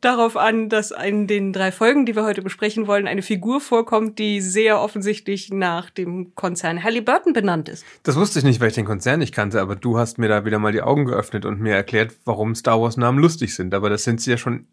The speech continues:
Speaker 2: lange, sagen wir mal so. Und, äh, ich glaube, du heißt Maigi. Hallo, Maigi.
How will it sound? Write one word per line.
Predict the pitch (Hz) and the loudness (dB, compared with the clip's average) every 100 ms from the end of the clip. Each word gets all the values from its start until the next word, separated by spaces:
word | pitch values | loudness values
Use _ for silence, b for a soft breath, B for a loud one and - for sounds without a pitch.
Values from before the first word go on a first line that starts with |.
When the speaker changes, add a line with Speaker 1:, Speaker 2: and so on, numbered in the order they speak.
| _ _ | _ _
Speaker 2:
lange, | 120 110 110 95 92 | -4 -2 0 -2 -2
sagen | 104 | -4
wir | 101 | -2
mal | 98 | -2
so. | 98 92 B B B B B B | -4 -6 B B B B B B
Und, | - 113 110 110 107 | -2 0 0 -2 -2
äh, | 120 113 | 0 0
ich | 117 | -2
glaube, | 120 123 127 | 0 2 4
du | |
heißt | 110 107 110 | 2 0 -2
Maigi. | 104 101 92 | -2 -2 -2
Hallo, | 151 190 | 4 6
Maigi. | 135 151 160 107 | 6 4 0 -2